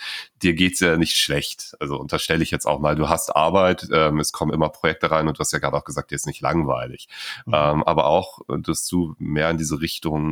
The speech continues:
Speaker 1: A R, V R, weiß ich nicht, vielleicht gibt's da auch irgendwann ein cooles Projekt, wo du sagst, ah, vielleicht kickt mich das.
Speaker 2: Mhm.
Speaker 1: Ähm, aber, äh,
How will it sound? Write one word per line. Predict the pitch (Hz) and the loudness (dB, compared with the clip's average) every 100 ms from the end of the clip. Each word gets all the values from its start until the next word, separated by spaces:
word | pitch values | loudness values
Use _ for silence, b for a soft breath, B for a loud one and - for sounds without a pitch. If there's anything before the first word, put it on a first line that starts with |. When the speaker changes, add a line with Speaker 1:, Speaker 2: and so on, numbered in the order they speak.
| 76 | -4
Speaker 1:
A | 73 | -4
R, | 76 69 73 73 73 71 78 - _ _ | -2 0 2 2 2 0 -4 -18 _ _
V | 69 | -4
R, | 71 73 67 | -2 0 0
weiß | 71 - | 0 0
ich | 90 | -4
nicht, | 87 | 0
vielleicht | 104 - | 0 0
gibt's | 135 | -2
da | - | -2
auch | - | -2
irgendwann | 120 90 | -2 -2
ein | 80 | -2
cooles | - 80 - | 0 0 -2
Projekt, | - 82 95 - | -2 -2 -2 -2
wo | 85 | 0
du | |
sagst, | 85 98 101 110 | 0 -2 -4 -4
ah, | 113 117 | -4 -6
vielleicht | - 87 92 | -6 -6 -4
kickt | - - 101 | -6 -8 -6
mich | - | -6
das. | - - B B B B B | -6 -6 B B B B B
Speaker 2:
Mhm. | 113 | 0
Speaker 1:
Ähm, | 92 92 90 90 | 4 4 2 2
aber, | 95 98 95 - | 2 4 4 2
äh, | 58 | 0